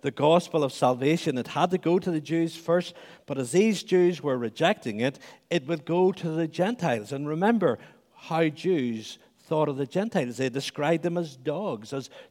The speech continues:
total outcasts. But the response of the Gentiles here in verse forty-eight is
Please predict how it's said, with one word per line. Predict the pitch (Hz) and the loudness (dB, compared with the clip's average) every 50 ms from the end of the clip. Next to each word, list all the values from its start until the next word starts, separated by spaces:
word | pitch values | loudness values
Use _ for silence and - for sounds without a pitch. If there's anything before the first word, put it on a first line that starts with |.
| _ | _
total | - - 170 185 165 170 160 - - | -4 -2 -2 0 0 -2 -4 -2 -2
outcasts. | 180 214 - - - 180 - - - - - - - - _ _ _ _ _ _ _ _ _ _ _ _ _ _ _ _ _ _ _ _ _ _ _ _ _ _ _ _ - | -2 -4 -4 -6 -12 -14 -14 -14 -16 -20 -20 -20 -20 -20 _ _ _ _ _ _ _ _ _ _ _ _ _ _ _ _ _ _ _ _ _ _ _ _ _ _ _ _ -12
But | 147 135 | -6 -4
the | 156 147 | -2 0
response | 156 156 - - - 196 220 240 226 - | -2 -2 -2 0 2 2 2 4 2 2
of | 202 160 | 2 2
the | 160 139 | 2 2
Gentiles | 120 - 156 156 165 156 - 165 147 147 143 - | 2 2 2 2 2 0 0 0 0 0 -2 -4
here | - 151 147 143 143 | 0 2 2 2 2
in | 139 127 120 | 2 0 -2
verse | 127 135 135 131 131 - | -2 -2 -2 -2 -4 -6
forty-eight | - - 135 127 120 120 117 117 120 117 - - - - - - _ _ _ _ _ - | -8 -4 -2 -2 0 0 0 0 0 -2 -2 -6 -20 -20 -20 -20 _ _ _ _ _ -6
is | 131 123 120 113 - - | -4 -4 -4 -4 -6 -12